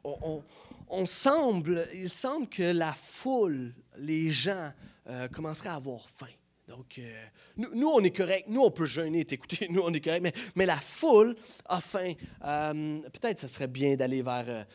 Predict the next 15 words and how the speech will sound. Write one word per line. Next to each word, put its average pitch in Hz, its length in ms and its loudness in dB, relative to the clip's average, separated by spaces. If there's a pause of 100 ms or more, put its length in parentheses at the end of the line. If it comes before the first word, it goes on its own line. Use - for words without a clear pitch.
(200)
la, 123 200 -8
la 117 180 -8
conclusion, 123 880 -4
euh, 113 60 -2
d'inviter 127 360 -2
les 139 120 -2
musiciens, 127 420 0
peut-être. 127 380 -6
Je, 123 100 -4 (440)
euh, 120 200 2 (1120)
<laughs> - 220 0 (3250)
la 160 140 6
foule 285 380 2
a 139 80 0
faim. 139 320 -4